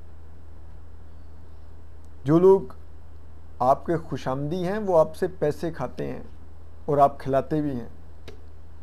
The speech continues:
और फिर वो चार पाँच साल आपसे पैसा खाते हैं, चार पाँच साल बाद मुल्क छोड़ के भाग जाते हैं,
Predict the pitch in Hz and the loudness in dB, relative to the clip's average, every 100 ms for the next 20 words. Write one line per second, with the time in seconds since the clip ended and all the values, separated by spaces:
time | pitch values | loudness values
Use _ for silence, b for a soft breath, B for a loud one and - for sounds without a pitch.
0 | - - - - - - - - - - | -10 -10 -10 -10 -10 -10 -10 -10 -10 -6
1 | 147 151 170 160 - - - - - 139 | -4 0 2 2 -2 -10 -12 -10 -8 -6
2 | - 151 156 147 151 151 156 160 160 131 | 2 6 6 6 2 2 4 2 4 0
3 | - 226 220 220 240 220 214 214 214 208 | 4 4 4 6 6 6 4 2 0 0
4 | - 165 156 156 151 147 143 147 147 143 | 0 6 6 6 4 0 2 2 4 2
5 | 135 131 131 127 - 135 131 143 139 - | 2 0 -2 -4 -4 -2 0 0 -2 -4
6 | 117 117 127 165 165 175 170 185 | -6 -4 2 2 2 -2 -2 -6